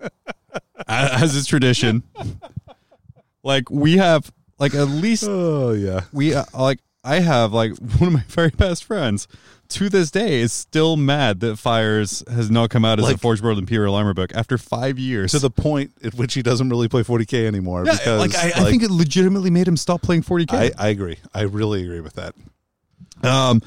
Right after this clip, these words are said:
Speaker 1: so yeah, it's, but it's now tradition for Ad Mech stuff to be indefinitely delayed.
Speaker 2: Right.
Speaker 1: So we have, uh, Engine War, uh, Fires of Sistrus two, uh, Electric Boogaloo.
Speaker 2: Yeah.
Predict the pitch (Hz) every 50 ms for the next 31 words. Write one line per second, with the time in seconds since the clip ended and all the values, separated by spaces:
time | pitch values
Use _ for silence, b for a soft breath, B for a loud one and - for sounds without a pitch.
0 | B B B B - 240 254 254 175 110 90 127 131 120 - - 185 214 208 -
1 | - - - - 160 190 208 185 - 202 175 175 156 - 151 143 - - 110 123
2 | 127 123 131 127 135 - 135 123 - 131 123 123 120 113 107 113 107 101 - 127
3 | 120 110 117 117 101 98 90 87 85 85 80 92 - - 104 92 92 95 - 156
4 | 151 143 139 135 123 123 120 127 - - 127 123 117 113 113 117 - - 147 147
5 | 151 147 151 139 113 98 98 92 95 107 - _ _ - 113 110 107 107 104 104
6 | 101 98 - 131 120 117 110 104 110 - - 120 - - 123 107 - - 104 98
7 | 95 95 101 101 104 101 107 101 98 101 104 104 104 104 117 104 98 98 87 87
8 | 87 85 85 85 - 139 127 123